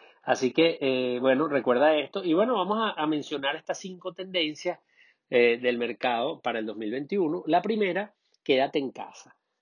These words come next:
La tendencia quédate en casa o cerca de ella es una tendencia que describe cómo los consumidores van a continuar pasando más tiempo en su casa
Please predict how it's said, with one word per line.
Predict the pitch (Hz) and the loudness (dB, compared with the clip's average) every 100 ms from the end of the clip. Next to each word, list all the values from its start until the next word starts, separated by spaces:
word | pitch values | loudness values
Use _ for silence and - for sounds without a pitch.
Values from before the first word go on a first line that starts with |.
| _ | _
La | 135 127 | -6 -6
tendencia | 131 120 123 127 117 180 - | -6 -6 -4 -6 -2 -4 -2
quédate | - 165 175 190 | 0 2 0 -2
en | 190 | -2
casa | 180 165 196 - | 0 0 0 -2
o | 131 | -4
cerca | - 202 175 208 190 | 0 0 2 -2 -2
de | 196 202 | -6 -8
ella | 156 131 131 160 - _ _ - | -6 -6 -4 -8 -10 _ _ -2
es | 139 | 0
una | 151 165 | 2 0
tendencia | 170 165 156 151 - 175 - _ | 0 2 0 0 0 -2 -4 _
que | 151 156 165 - | 0 2 0 -4
describe | - 135 _ 208 156 160 151 | -6 -6 _ -2 0 0 -2
cómo | 160 156 185 | -4 -2 -2
los | 165 | -2
consumidores | 185 175 190 202 180 147 165 156 _ _ _ _ | -4 -4 -4 0 0 0 -2 -6 _ _ _ _
van | 151 202 202 | -2 0 0
a | 165 | 0
continuar | 160 147 139 139 151 151 | 0 0 0 -2 0 0
pasando | 185 175 156 139 160 | 0 0 -2 0 -4
más | 147 127 | -6 -6
tiempo | 156 135 135 | -8 -6 -8
en | 156 | -10
su | - 113 | -12 -10
casa | 139 - - - | -10 -10 -14 -18